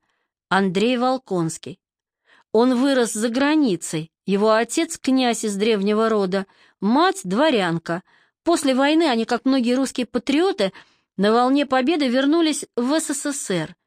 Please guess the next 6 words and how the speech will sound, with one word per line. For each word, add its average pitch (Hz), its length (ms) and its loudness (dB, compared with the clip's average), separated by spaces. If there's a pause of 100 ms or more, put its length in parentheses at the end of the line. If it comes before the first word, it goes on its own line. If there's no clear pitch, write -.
(500)
и 180 120 -4
довольно 254 500 2
быстро 220 380 -2
ощутили 208 460 -2
на 202 120 0
себе, 208 480 -4